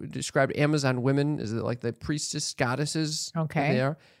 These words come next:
Speaker 1: I, at first, I was like, "Okay, the Amazon." And then we kept getting responses about the Amazon.
Speaker 2: A lot of people like the Amazon. What
Speaker 1: We
Speaker 2: is
Speaker 1: got
Speaker 2: the Amazon?
Speaker 1: James, who said, "Amazon, small dicks like me can't do it." We got Melvin Butts, who said,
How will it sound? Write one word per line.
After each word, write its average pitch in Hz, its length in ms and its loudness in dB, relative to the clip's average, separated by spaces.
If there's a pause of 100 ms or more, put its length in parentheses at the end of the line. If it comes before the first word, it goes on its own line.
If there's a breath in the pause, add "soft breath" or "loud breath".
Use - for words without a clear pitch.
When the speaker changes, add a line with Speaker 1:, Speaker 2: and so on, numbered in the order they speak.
(120)
Speaker 1:
I, 143 120 0
at 190 120 0
first, 294 300 2
I 190 40 4
was 185 120 2
like, 175 160 4
"Okay, 165 260 2
the 139 160 4
Amazon." 135 380 2
And 175 160 4
then 233 240 0 (520)
we 180 140 -2
kept 226 300 -8
getting 202 260 0
responses 175 640 -4
about 143 280 0
the 147 80 -2
Amazon. 160 520 -2
Speaker 2:
A 165 60 -2
lot 170 160 6
of - 40 -6
people 180 160 2
like 190 140 2
the 185 80 0
Amazon. 156 520 0
What 190 180 4
Speaker 1:
We 190 120 6
Speaker 2:
is 233 40 6
Speaker 1:
got 196 140 8
Speaker 2:
the 226 60 4
Amazon? 233 200 8
Speaker 1:
James, 226 340 6
who 208 100 6
said, 180 380 2
"Amazon, 175 600 4
small 175 360 2
dicks 170 300 2
like 147 180 2
me 170 180 6
can't 156 340 2
do 175 180 6
it." 90 160 2 (220 soft breath)
We 170 80 6
got 175 200 6
Melvin 180 480 8
Butts, 180 380 4
who 170 140 4
said, 160 360 4